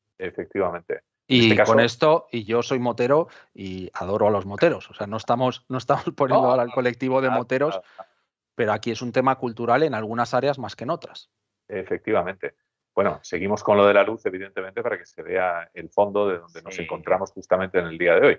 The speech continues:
Speaker 3: Oye, Pablo.
Speaker 1: Que el próximo día estaremos en otro.
Speaker 2: Oye,
Speaker 3: Muchísimas
Speaker 2: os dejo, os dejo con, con esa, con esas estadísticas, deseándoos que tengáis un gran
Speaker 1: Ah.
Speaker 2: programa. Y,
Speaker 1: Muchísimas gracias, Pablo.
Speaker 2: y
Speaker 1: Nos
Speaker 2: espero,
Speaker 1: encanta.
Speaker 2: espero que nos veamos muy pronto. Nunca
Speaker 1: Sí.
Speaker 2: sabemos, ¿eh? Porque no estamos tan lejos, ¿eh?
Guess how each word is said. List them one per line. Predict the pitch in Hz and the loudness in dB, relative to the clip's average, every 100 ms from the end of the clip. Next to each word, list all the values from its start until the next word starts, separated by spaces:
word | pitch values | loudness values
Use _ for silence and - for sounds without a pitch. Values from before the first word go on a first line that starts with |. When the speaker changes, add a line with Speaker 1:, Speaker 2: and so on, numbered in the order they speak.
| _ | _
Speaker 3:
Oye, | 92 95 | -2 0
Pablo. | 95 90 110 90 - | 2 2 2 2 -6
Speaker 1:
Que | 98 | -6
el | |
próximo | 92 113 120 113 | -2 -2 0 0
día | 113 131 | 2 2
estaremos | - - 104 - | 2 -4 -4 -10
en | 92 | -8
otro. | 92 - - _ _ _ 92 | -8 -12 -20 _ _ _ -10
Speaker 2:
Oye, | 95 117 | -4 -2
Speaker 3:
Muchísimas | 113 107 120 | -2 -2 -4
Speaker 2:
os | 98 | 0
dejo, | 147 151 180 180 | -2 2 2 2
os | 139 135 | -2 -2
dejo | 147 156 170 | -2 -2 -2
con, | 151 147 139 | -2 -4 -6
con | - 139 | -4 -2
esa, | 139 143 139 131 120 | -2 0 0 0 -6
con | - 123 | -8 -6
esas | 127 143 131 | -4 -2 -4
estadísticas, | 123 - 120 123 - 151 180 185 - _ _ _ | -6 -4 -4 -4 -6 2 2 0 -10 _ _ _
deseándoos | 110 107 107 117 131 131 | -10 -6 0 0 0 -2
que | 127 | -4
tengáis | 123 127 127 | -4 -4 -2
un | 123 | 0
gran | 117 113 | 2 2
Speaker 1:
Ah. | |
Speaker 2:
programa. | 95 110 117 139 175 - _ _ _ _ _ _ - | 2 0 0 2 0 -4 _ _ _ _ _ _ -10
Y, | 113 | -6
Speaker 1:
Muchísimas | 107 101 95 95 92 - | -2 -2 -2 -4 -4 -8
gracias, | 101 - 92 | -14 -14 -12
Pablo. | - 98 92 90 | 2 4 4 -2
Speaker 2:
y | 117 | -8
Speaker 1:
Nos | 104 - | -12 -12
Speaker 2:
espero, | 101 - 110 123 | -12 0 4 4
Speaker 1:
encanta. | 127 127 139 | 4 2 0
Speaker 2:
espero | - 127 139 | -2 -2 0
que | |
nos | 147 135 | 0 2
veamos | 143 143 143 | 0 0 -6
muy | 131 | -2
pronto. | 156 202 123 - _ _ | -2 0 -4 -6 _ _
Nunca | 120 117 | -8 -2
Speaker 1:
Sí. | 160 | 2
Speaker 2:
sabemos, | 160 185 180 135 | 2 2 0 -2
¿eh? | 180 | -2
Porque | 160 123 | -2 -4
no | 123 | -6
estamos | 143 196 202 | -4 -4 -4
tan | - 190 | -4 -4
lejos, | 131 - - | -4 -10 -10
¿eh? | 143 | -10